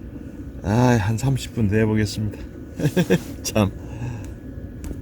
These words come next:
아, 열한 시가 됐습니다.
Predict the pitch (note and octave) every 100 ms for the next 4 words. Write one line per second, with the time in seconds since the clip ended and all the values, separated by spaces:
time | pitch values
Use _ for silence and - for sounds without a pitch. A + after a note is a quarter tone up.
0 | - - - - - - - - - -
1 | - - - - G2 G#2+ - - - -
2 | G#2+ G#2+ G#2 G2+ - G#2+ G2 G#2 - F#2+
3 | F2